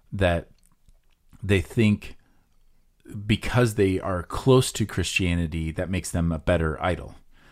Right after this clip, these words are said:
So, you know, whether it's the idol of raising a family, if I idolize my family, or I idolize, um, you know,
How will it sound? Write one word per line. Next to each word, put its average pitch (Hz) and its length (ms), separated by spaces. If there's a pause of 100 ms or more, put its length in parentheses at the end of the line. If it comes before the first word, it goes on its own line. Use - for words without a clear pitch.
(260)
So, 80 640
you - 80
know, 85 100
whether 87 300
it's 80 220
the 90 180
idol 90 520
of 82 520 (320)
raising 92 360
a 90 40
family, 90 520
if 71 120
I 82 100
idolize 87 400
my 85 120
family, 82 500
or 76 100
I 78 240
idolize, 85 680 (380)
um, 78 480 (100)
you 101 80
know, 82 260